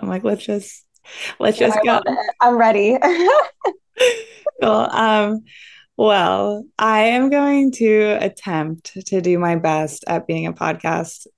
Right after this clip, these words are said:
Speaker 1: host on this interview, because what I would love to do is really talk about your work and the work that you do. And I also have experienced some of it, not through you, but through someone who does, like, sort of similar stuff.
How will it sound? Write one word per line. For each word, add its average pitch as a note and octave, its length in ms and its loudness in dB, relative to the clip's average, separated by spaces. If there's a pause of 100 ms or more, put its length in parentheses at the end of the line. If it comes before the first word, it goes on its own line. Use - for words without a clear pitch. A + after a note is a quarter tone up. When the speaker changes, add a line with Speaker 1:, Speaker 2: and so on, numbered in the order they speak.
Speaker 1:
host F#3+ 560 0
on F3+ 220 0
this F3+ 160 0
interview, D#3+ 420 -2
because F#3+ 260 -4
what F3+ 180 -2
I F3 120 2
would E3+ 220 -2
love E3+ 340 -2
to F3 140 -8
do D#3+ 340 0
is E3 460 -2 (600)
really G3+ 420 2
talk F3 300 -6
about E3 560 -4 (520)
your E3+ 240 -4
work G#3+ 460 -2 (220)
and F#3 140 -2
the F3+ 80 0
work D#3+ 240 0
that - 140 -2
you F#3 100 -2
do. G#3+ 460 -2
And F3 480 -4 (340)
I F#3 100 0
also F3+ 760 0 (580)
have F3 340 -6
experienced F3 960 -4 (160)
some D#3+ 300 0
of F3 140 0
it, A3+ 180 0
not F3 300 -2
through F#3+ 120 2
you, E3 360 0
but F3+ 200 -6
through F3 140 -4
someone F3+ 320 -4
who F3 140 -2
does, E3 220 -2
like, E3 140 -2
sort D#3+ 280 0
of F#3 100 0
similar A#3 360 -2
stuff. C4+ 340 0